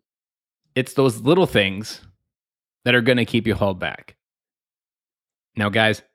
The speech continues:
I know I've said a lot here. I know I've said it fairly punchy, and I hope that this message came through. But the most important lesson that I want you to hear is you are worthy of love. You are worthy to receive it from yourself,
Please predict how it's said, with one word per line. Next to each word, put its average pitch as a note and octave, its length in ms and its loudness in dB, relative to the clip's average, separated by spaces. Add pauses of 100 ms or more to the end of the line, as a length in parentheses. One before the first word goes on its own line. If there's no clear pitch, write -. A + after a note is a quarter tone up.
(300)
I A#2+ 80 2
know C3 220 4
I've B2+ 100 4
said A#2+ 160 0
a G#2+ 60 0
lot G2 260 -2
here. A#2+ 320 -4 (300)
I A2 60 0
know B2 180 4
I've B2 140 2
said A#2 180 0
it A2+ 140 -2 (360)
fairly D3+ 280 2
punchy, C3 440 -8
and G#2+ 120 -8
I G#2 80 -6
hope C3 400 -4
that A2+ 160 -8
this A#2 160 -6
message A#2+ 400 0
came A#2 180 0
through. B2+ 300 0 (580)
But C3+ 100 -2
the C#3 60 4
most D3 240 2
important D#3 540 0
lesson C#3+ 500 -4 (540)
that A#2 100 -6
I A2+ 40 0
want B2 340 2
you B2+ 60 -2
to A2+ 60 0
hear A#2 280 0
is C3 200 0
you D3+ 180 4
are C#3 520 2 (100)
worthy B2 640 0
of A2 160 -2
love. G2 340 0 (640)
You B2 160 -2
are C3 280 4
worthy C3 340 2
to B2+ 140 -6
receive E3 440 0
it - 280 -4 (180)
from A#2 180 2
yourself, - 720 -2